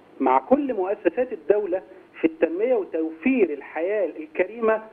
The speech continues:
للمواطن، لأن ده الضامن الحقيقي للقضاء على مسببات الإرهاب. ولازم هنا ما نغفلش أهمية معركة الوعي في المقام الأول لمقاومة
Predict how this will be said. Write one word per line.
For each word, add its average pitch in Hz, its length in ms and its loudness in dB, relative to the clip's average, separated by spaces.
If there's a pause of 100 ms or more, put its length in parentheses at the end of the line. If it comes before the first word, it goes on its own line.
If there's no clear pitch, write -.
(180)
للمواطن، 202 600 2 (200)
لأن 190 320 0
ده 226 100 2
الضامن 220 500 2
الحقيقي 143 500 -8 (440)
للقضاء 156 580 4 (400)
على 175 520 2
مسببات 139 580 2
الإرهاب. 123 340 -8 (640)
ولازم 220 440 6
هنا 240 280 4 (280)
ما 247 120 2
نغفلش 240 600 2
أهمية 160 680 -4 (460)
معركة 143 440 4
الوعي 170 600 2
في - 60 -8
المقام 127 400 2
الأول 240 500 2 (420)
لمقاومة 165 760 6